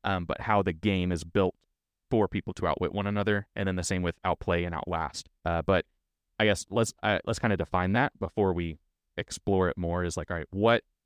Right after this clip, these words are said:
what do we, what are we talking about here when we say the outwit portion of outwit, outplay, outlast?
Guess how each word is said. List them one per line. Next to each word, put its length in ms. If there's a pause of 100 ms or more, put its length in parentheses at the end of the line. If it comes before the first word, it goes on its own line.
what 180
do 80
we, 460 (160)
what 140
are 20
we 80
talking 340
about 140
here 220 (320)
when 120
we 120
say 380 (340)
the 140
outwit 440
portion 340 (320)
of 360 (240)
outwit, 260
outplay, 300
outlast? 420